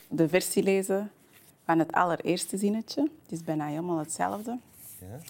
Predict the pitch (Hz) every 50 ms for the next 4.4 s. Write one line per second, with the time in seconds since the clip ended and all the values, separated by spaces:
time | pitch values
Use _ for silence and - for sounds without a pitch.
0 | - - - - 160 160 165 151 160 156 156 156 151 147 - - - - 151 151
1 | 151 151 160 - - - 147 147 165 165 - - - - - - - - - -
2 | - - - _ _ _ 170 156 - - - - - - 202 208 208 190 - -
3 | 190 185 - - - 165 165 165 165 - - - - - - - 160 147 139 135
4 | - - 180 190 196 196 190 -